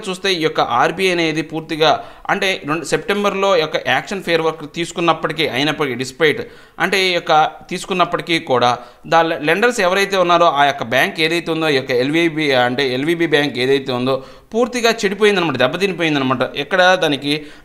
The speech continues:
నాన్ పర్ఫార్మింగ్ అసెట్స్ అనేవి, అంటే కొన్ని ఆస్తులు అనేవి ఉంటాయి,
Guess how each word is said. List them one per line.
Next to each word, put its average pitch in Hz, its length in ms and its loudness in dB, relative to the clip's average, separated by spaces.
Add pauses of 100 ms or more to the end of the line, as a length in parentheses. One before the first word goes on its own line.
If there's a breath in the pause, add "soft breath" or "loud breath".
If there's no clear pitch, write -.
నాన్ 220 220 2
పర్ఫార్మింగ్ 214 460 -2
అసెట్స్ 175 280 -2
అనేవి, 139 220 -2 (140)
అంటే 170 120 -4 (120)
కొన్ని 160 160 -2 (140)
ఆస్తులు 190 260 -2
అనేవి 180 240 0
ఉంటాయి, 143 200 -2